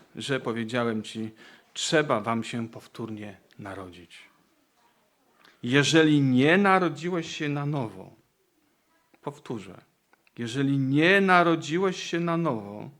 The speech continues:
to siedź cicho, słuchaj, ucz się, poznawaj Pismo i módl się i proś Ducha Świętego, aby został ci udzielony.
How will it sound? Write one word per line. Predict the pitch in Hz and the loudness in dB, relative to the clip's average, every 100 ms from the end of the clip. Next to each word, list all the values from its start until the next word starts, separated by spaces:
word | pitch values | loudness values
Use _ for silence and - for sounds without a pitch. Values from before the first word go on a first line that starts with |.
| _ - - _ | _ -20 -20 _
to | - 147 | -4 -2
siedź | - 196 - | 0 0 -2
cicho, | - - 175 - 131 147 196 - _ _ _ _ | -6 -2 0 0 0 -2 -4 -14 _ _ _ _
słuchaj, | - - - 175 160 - 127 139 180 - - - _ _ - | -16 -10 2 8 8 8 0 -2 -4 -10 -20 -20 _ _ 4
ucz | 208 196 | 4 4
się, | - 147 135 170 180 - - - | -2 -2 0 0 -4 -16 -20 -2
poznawaj | 147 147 170 165 151 151 | 0 4 6 6 4 2
Pismo | 165 156 147 151 165 165 - _ | -4 -2 -2 0 -2 -8 -20 _
i | 147 147 | -2 2
módl | 165 226 220 | 6 4 2
się | 147 - 113 98 98 _ _ _ _ _ _ _ _ | -6 -10 -10 -14 -18 _ _ _ _ _ _ _ _
i | - | -18
proś | - 151 160 131 - | -6 -2 0 -2 -10
Ducha | - 117 123 | -12 -10 -10
Świętego, | - 127 117 123 117 110 | -12 -12 -10 -10 -8 -10
aby | 107 110 | -10 -10
został | 123 120 117 107 | -10 -10 -12 -14
ci | - | -16
udzielony. | 113 107 110 110 98 | -16 -14 -12 -12 -16